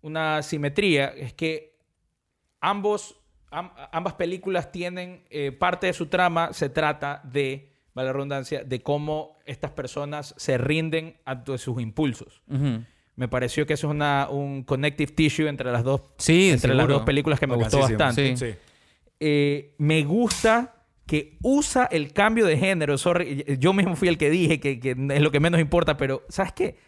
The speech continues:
Speaker 1: Es la primera vez en mucho tiempo
Speaker 2: It's masterful.
Speaker 1: eh, sí, es la primera vez en mucho tiempo que veo a alguien usar un cambio de género como forma de evolucionar un personaje.
Speaker 2: Sí, sí, lo que decía
Speaker 1: Es,
Speaker 2: Guillermo, justamente.
Speaker 1: es una
Speaker 2: Tal cual.
Speaker 1: locura, es una locura. Es brillante, es una cosa de locos.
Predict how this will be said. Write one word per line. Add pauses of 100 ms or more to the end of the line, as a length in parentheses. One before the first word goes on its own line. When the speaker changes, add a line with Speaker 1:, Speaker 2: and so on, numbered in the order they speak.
Speaker 1:
Es
la
primera
vez
en
mucho
tiempo (100)
Speaker 2:
It's
masterful. (160)
Speaker 1:
eh,
sí,
es
la
primera
vez
en
mucho
tiempo
que
veo
a
alguien
usar
un
cambio
de
género
como (280)
forma
de
evolucionar
un
personaje. (240)
Speaker 2:
Sí,
sí,
lo
que
decía
Speaker 1:
Es,
Speaker 2:
Guillermo,
justamente.
Speaker 1:
es
una
Speaker 2:
Tal
cual.
Speaker 1:
locura,
es
una
locura.
Es
brillante,
es
una
cosa
de
locos.